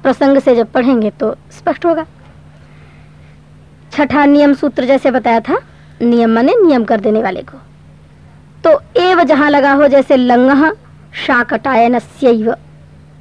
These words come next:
शाकटायन आचार्य के मत में ही एव, तो इसने नियम कर दिया कि यहीं पर होगा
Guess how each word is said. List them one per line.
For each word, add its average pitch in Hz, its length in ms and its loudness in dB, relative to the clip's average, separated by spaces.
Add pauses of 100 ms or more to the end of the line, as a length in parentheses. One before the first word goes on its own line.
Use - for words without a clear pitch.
(260)
शाकटायन 254 680 0
आचार्य 254 600 0
के 359 200 -2
मत 294 320 0
में 240 240 2
ही 277 520 -2
एव, 233 460 2 (880)
तो 523 60 2
इसने 392 280 0
नियम 359 260 4
कर 311 140 2
दिया 330 200 0
कि 320 120 -4
यहीं 302 320 2
पर 302 180 0
होगा 240 420 -2